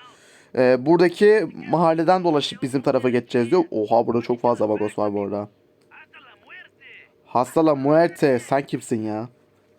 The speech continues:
Önemli bir adam herhalde. Neyse, selamünaleyküm, çatışma başlasın. Alıyorum elime şatkanı. Şatkanla başlayalım abi, daha iyi olur.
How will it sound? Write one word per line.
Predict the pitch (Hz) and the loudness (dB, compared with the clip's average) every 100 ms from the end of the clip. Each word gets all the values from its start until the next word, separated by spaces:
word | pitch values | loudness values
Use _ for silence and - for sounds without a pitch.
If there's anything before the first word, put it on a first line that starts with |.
| _ | _
Önemli | 131 131 147 | -2 2 4
bir | 165 | 4
adam | 143 123 | 4 2
herhalde. | 117 113 113 113 117 - - - - - | 0 2 2 -2 -4 -16 -20 -20 -18 -8
Neyse, | 135 170 180 165 - | -4 -4 -2 -6 -2
selamünaleyküm, | 156 143 156 160 165 175 175 | 0 2 2 2 4 4 2
çatışma | 165 156 - 165 | -2 -4 -2 0
başlasın. | 147 139 143 - 120 - _ _ _ _ _ _ _ _ _ _ | 0 -2 -4 -2 -4 -6 _ _ _ _ _ _ _ _ _ _
Alıyorum | 123 131 170 175 | -4 2 2 2
elime | 165 151 147 135 | 2 0 0 -2
şatkanı. | - 135 - 127 151 226 _ - - _ _ - 349 349 320 320 339 339 311 - - _ _ - - - - - | -4 -6 -4 -2 -4 -8 _ -20 -20 _ _ -20 -20 -20 _ -20 -20 -20 _ -20 -20 _ _ -20 -20 -20 -20 -20
Şatkanla | - - 123 - 143 131 | -6 -2 -2 0 2 2
başlayalım | 117 - 113 | 0 0 2
abi, | 120 113 | 2 2
daha | 113 120 | 2 2
iyi | |
olur. | 113 107 | 0 -6